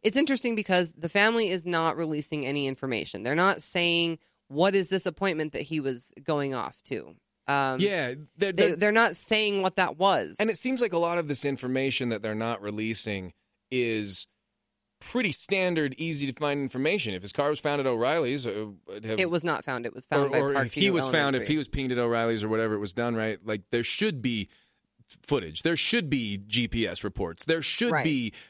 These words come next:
Speaker 2: reason why he was up here. But all of that's completely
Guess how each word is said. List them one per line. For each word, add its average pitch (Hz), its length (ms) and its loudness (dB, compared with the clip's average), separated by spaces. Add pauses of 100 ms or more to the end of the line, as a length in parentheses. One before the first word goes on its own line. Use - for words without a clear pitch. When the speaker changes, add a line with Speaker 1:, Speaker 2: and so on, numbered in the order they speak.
Speaker 2:
reason 117 480 0
why 117 240 0
he 107 160 -4
was 101 180 -4
up 98 180 -6
here. 92 140 -4
But 123 220 -2 (180)
all 151 220 2
of 127 80 -6
that's - 520 0 (160)
completely 110 640 -2